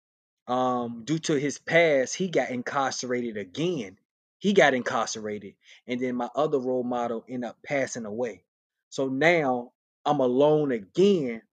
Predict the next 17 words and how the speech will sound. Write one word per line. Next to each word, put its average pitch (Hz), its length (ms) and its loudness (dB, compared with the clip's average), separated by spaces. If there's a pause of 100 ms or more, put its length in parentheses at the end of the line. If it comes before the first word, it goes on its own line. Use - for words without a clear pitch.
(160)
but 180 260 6 (960)
the 131 100 2
values 151 960 2
and 127 280 -2
all 147 240 6
the 143 120 -2
things 156 360 -2
that 135 140 0
they 120 140 -6
taught 180 340 2
me, 120 300 -8 (260)
I 127 140 -2
just 123 320 -8
carried 147 340 0
along 127 480 -2
the 107 80 -2
way. 123 400 -2